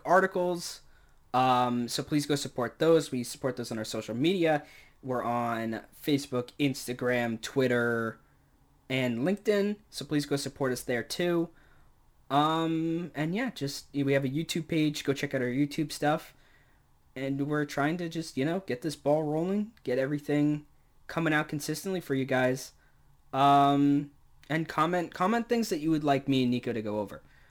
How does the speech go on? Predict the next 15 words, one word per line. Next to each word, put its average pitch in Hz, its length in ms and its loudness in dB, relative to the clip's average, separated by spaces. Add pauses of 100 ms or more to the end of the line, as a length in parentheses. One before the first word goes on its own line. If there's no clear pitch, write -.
(200)
Uh, 120 500 2 (460)
because 131 440 -2 (640)
if 139 180 -2
we 147 100 6
look 151 160 0
at 139 100 -4
that 135 160 4
and 117 80 -4
we 131 80 0
see 127 180 -2
that, 123 260 2
we 127 80 -4
prepare 120 360 -2
for 120 280 -2
it, - 180 -2